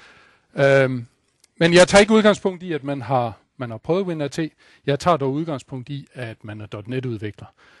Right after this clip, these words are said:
Der er jo også forskellige andre muligheder for at lave win R T-applikationer. Man kan være JavaScript eller C plus plus udvikler. Men her er det altså dot net indfaldsvinklen, jeg,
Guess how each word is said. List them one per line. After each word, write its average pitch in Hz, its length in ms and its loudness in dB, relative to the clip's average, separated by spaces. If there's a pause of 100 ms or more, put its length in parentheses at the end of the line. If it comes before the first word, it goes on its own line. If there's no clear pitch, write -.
(160)
Der 156 60 2
er 156 40 2
jo 151 80 2
også 156 200 2
forskellige 147 380 -4
andre 151 280 -4
muligheder 123 540 -8
for 113 280 -8
at 104 60 -10
lave 104 180 -12
win 117 260 -12
R 117 80 -8
T-applikationer. 120 920 -10 (440)
Man 113 180 -14
kan 104 140 -20
være 101 100 -18
JavaScript 113 840 -18
eller 107 300 -20 (280)
C - 180 -16
plus - 180 -20
plus 123 280 -18
udvikler. 110 420 -20 (1400)
Men 143 260 -10 (140)
her 190 140 2
er 151 40 2
det 123 80 -8
altså 120 240 -10
dot 120 200 -10
net 127 180 -8
indfaldsvinklen, 110 1000 -18
jeg, 104 200 -16